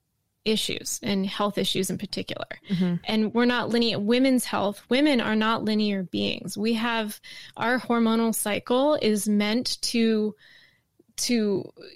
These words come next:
Speaker 1: be respected, and to, we were meant to rest at particular whole weeks throughout the month. We're meant to,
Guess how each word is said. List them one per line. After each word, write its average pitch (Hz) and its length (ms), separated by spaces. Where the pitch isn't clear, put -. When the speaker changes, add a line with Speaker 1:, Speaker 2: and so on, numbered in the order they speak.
Speaker 1:
be 240 180
respected, - 1120
and 214 240
to, - 240
we 240 180
were 240 140
meant 226 420
to 214 300
rest 202 600
at 202 160
particular 208 720
whole 247 480
weeks 214 420
throughout 196 280
the 202 80
month. 208 440
We're 214 140
meant 214 340
to, 214 200